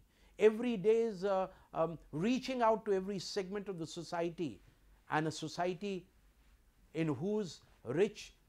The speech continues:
cultural, traditional, historical heritage we are very proud about. And do you know?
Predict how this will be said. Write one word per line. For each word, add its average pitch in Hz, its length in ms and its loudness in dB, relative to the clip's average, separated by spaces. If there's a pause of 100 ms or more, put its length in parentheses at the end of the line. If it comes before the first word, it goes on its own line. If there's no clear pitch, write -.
(160)
cultural, 190 500 0 (100)
traditional, 180 600 -4
historical 170 840 -4 (220)
heritage 160 640 -2 (200)
we 135 100 0
are 139 40 2
very 156 260 -2 (360)
proud 147 300 6
about. 104 300 -4 (960)
And 160 140 0
do 165 80 0
you 208 140 2
know? 202 320 -2